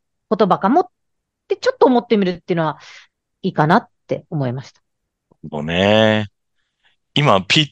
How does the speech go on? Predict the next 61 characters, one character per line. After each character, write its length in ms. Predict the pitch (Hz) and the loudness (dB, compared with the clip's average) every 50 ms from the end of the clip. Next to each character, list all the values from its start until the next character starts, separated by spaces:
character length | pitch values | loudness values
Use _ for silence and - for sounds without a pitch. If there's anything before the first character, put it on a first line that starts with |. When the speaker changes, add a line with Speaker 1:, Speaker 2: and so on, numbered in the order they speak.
| _ | _
Speaker 2:
ト 180 | _ - 208 220 | _ 0 2 4
イ 120 | 240 254 | 4 4
ン 40 | 247 | 2
っ 20 | 190 | 0
て 140 | - 143 | 0 -2
言 120 | 110 107 107 | 0 0 0
い 40 | 110 | 0
ま 140 | 110 107 | 0 0
し 80 | 107 - | 0 0
た 120 | - 95 | -2 -4
け 80 | 90 92 | -4 -4
ど、 160 | 82 87 90 | -4 -6 -6
い 220 | - - 180 220 220 | -4 -4 -4 -2 -2
い 20 | |
言 0 | |
葉 400 | 190 - 110 92 98 90 85 85 | -2 -2 -2 -2 -2 -2 -2 -2
で 120 | 82 214 196 | 0 0 0
す 140 | 156 - 107 | 0 0 0
ね。 100 | 127 123 | 0 2
Speaker 1:
は 40 | |
い。 40 | 107 | 4
Speaker 2:
な 120 | 101 98 107 | 4 2 2
る 100 | 127 120 | 2 0
ほ 120 | 127 135 | -2 -4
ど 140 | - 135 135 | -4 -2 0
ね。 100 | 139 143 | 2 2
Speaker 1:
あ 40 | 139 | 2
り 60 | 143 | 2
が 100 | 143 135 | 2 0
と 20 | - | -4
う 20 | |
ご 140 | _ - - | _ -14 -14
ざ 40 | 160 | -12
い 60 | - | -12
ま 80 | - | -12
す。 100 | - - | -10 0
Speaker 2:
だ 80 | - 190 | 2 4
か 60 | 185 180 | 6 6
ら 60 | 180 | 4
今 200 | 202 226 240 226 | 4 2 2 2
の 140 | 202 190 165 | 0 0 -2
そ 100 | 160 175 | -2 -2
の、 180 | 170 170 151 - - - - _ _ _ _ _ - | 0 -2 -2 -4 -8 -16 -20 _ _ _ _ _ -2
え 140 | 131 131 127 | 0 0 0
っ 20 | |
と、 200 | 113 - - 131 | -2 -2 -4 -4
デ 140 | 127 107 120 | -4 -4 -4
ュ 140 | 135 160 180 | -2 0 2
ア 40 | 190 | 2
ル 120 | 202 220 | 2 0
生 240 | - - 233 226 220 | 0 0 0 0 2
活 240 | - 175 147 - 151 | 2 0 -2 -2 -4
み 160 | 165 180 175 | -8 -6 -2
た 160 | 160 175 156 | 0 0 0
い 40 | 147 | 0
な 140 | 139 131 123 | 0 -2 -4
も 140 | 123 135 160 | -4 -4 -4
の 100 | 190 196 | -4 -4
も 140 | 170 131 | -4 -2
多 120 | - 180 175 | -2 -2 -2
分 280 | 156 135 117 107 98 | -2 -2 -4 -6 -6